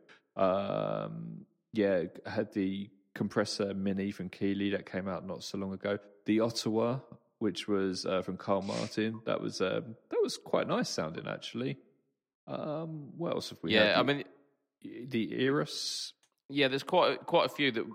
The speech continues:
Speaker 2: we are gonna go, be going through. I thought you wanted to mention,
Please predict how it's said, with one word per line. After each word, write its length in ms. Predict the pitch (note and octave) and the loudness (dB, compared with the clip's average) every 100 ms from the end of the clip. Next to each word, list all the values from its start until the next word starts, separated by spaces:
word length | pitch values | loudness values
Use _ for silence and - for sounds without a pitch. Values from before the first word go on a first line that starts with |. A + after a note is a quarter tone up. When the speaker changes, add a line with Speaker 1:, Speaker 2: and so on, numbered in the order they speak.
| - | -6
Speaker 2:
we 180 | A#2 A#2 | 2 4
are 120 | G#2+ | 4
gonna 140 | G#2+ | 2
go, 180 | G2+ G2 - - A#2 | 0 -2 -6 -20 -14
be 100 | A2+ | 2
going 260 | A2 G#2 | 4 4
through. 240 | G#2 G2+ G2+ | 2 2 2
I 60 | |
thought 300 | - D#3+ A#2 - - - _ _ _ | 4 4 4 -2 -12 -18 _ _ _
you 180 | C#3 C#3 | 0 4
wanted 240 | C#3+ B2 | 4 2
to 120 | - | -4
mention, 720 | C#3+ C3 G#2+ - B2+ A#2+ A2 | 2 2 0 2 2 2 -4